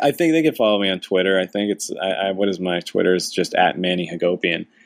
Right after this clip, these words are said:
Um, and they could find me and ask questions. I had someone the other day ask me a question about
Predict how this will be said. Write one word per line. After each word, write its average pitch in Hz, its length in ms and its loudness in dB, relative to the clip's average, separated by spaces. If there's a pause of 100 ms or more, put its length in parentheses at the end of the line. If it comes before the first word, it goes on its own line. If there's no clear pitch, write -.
(360)
Um, 90 420 2 (300)
and 95 240 0
they 95 100 0
could 95 160 -4
find 90 280 0
me 90 100 0
and 85 80 0
ask 82 320 -2
questions. 82 580 -2
I 87 120 0
had 87 180 -2
someone 85 260 -4
the 80 80 -2
other 78 140 -2
day 80 180 -2
ask 82 280 0
me 82 80 -4
a 76 40 -8
question - 400 -4
about 80 380 2